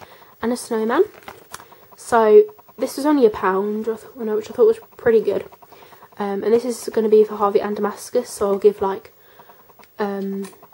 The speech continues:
mainly to Harvey because this actually s-, no, because this is actually supposed to be for Harvey, but then I'll give, like, the odd one or two to Damascus, and then this is supposed to be for Damascus, but I'll give, like, the odd one probably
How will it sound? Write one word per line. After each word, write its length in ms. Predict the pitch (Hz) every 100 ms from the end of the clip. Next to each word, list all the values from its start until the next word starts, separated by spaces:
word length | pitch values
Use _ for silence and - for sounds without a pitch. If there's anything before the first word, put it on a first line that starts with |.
| _ _ -
mainly 320 | 240 247 226
to 100 | 220
Harvey 300 | 220 208 202
because 320 | 196 202 196
this 180 | 214 208
actually 320 | 196 - 208
s-, 160 | - - -
no, 80 | 202
because 300 | 202 - 196
this 180 | 226 214
is 100 | 208
actually 260 | 190 -
supposed 240 | - 208 -
to 40 |
be 140 | 196 190 -
for 160 | -
Harvey, 480 | 196 196 190 220 208 - - - - -
but 40 | 202
then 100 | 196
I'll 100 | 202
give, 160 | 214 202
like, 160 | 190
the 100 | 190
odd 220 | 196 202
one 140 | 202 196
or 100 | 196
two 380 | - 202 196 196
to 520 | - 202 196 190 196 - - _ -
Damascus, 500 | 220 202 - 196 190
and 100 | 196
then 200 | 190 190 - - - - - - - - - - - - - - - - -
this 200 | 220 214
is 60 |
supposed 260 | 208 208 202
to 60 | 208
be 40 |
for 100 | -
Damascus, 380 | 202 196 - 208
but 100 | 185
I'll 80 | 196
give, 200 | 208 196
like, 160 | 180
the 140 | 185 -
odd 220 | 185 185 - _ 202
one 260 | 190 190 196
probably 540 | 185 196 - 196 196